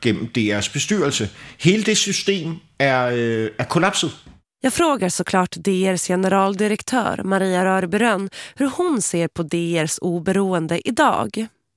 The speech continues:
Speaker 2: Hon svarar att oberoendet är det viktigaste som D R har och att medarbetarna inte får bli skrämda av politikernas svängningar.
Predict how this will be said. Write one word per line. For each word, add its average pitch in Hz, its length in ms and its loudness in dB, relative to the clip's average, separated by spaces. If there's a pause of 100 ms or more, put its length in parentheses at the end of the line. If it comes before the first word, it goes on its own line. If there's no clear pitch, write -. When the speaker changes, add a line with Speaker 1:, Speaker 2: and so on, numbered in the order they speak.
(320)
Speaker 2:
Hon 214 140 2
svarar 240 500 2
att 175 200 -2
oberoendet 220 840 0
är 175 80 0
det 180 80 0
viktigaste 208 600 -2
som 180 200 -2
D 185 180 2
R 190 80 2
har 208 520 0
och - 300 -6
att 214 100 0
medarbetarna 247 960 0
inte 185 280 -4
får 190 160 -2
bli 170 100 -2
skrämda 262 640 2
av 151 160 0
politikernas 160 880 -4
svängningar. 233 720 -2